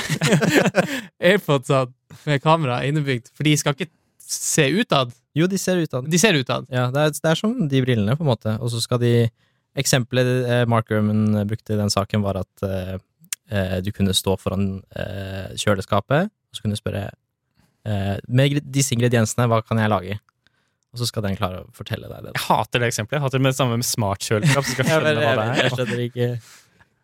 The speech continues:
Speaker 3: Hvem er det som har et så pent kjøleskap, hvor de liksom, den skjønner hva, når, hva som er
Speaker 1: Ja,
Speaker 3: inni
Speaker 1: akkurat det,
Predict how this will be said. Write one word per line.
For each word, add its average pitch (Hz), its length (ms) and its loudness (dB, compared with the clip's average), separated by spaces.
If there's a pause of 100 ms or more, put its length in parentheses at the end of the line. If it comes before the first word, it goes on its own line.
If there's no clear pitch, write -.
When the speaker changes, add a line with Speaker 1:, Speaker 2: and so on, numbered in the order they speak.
(280)
Speaker 3:
Hvem 139 160 4
er 131 60 0
det - 80 -10
som - 100 -10
har 117 160 2
et - 160 -4
så - 240 0 (320)
pent 107 520 -4 (280)
kjøleskap, 104 560 -4
hvor 107 160 -4
de 107 80 0
liksom, 107 220 -4
den 101 100 -2
skjønner 98 400 -4
hva, 98 160 -10
når, 107 320 -2
hva 101 160 -2
som - 140 -4
er - 180 -4
Speaker 1:
Ja, 143 160 0
Speaker 3:
inni 104 140 -6
Speaker 1:
akkurat - 500 -2
det, 104 140 2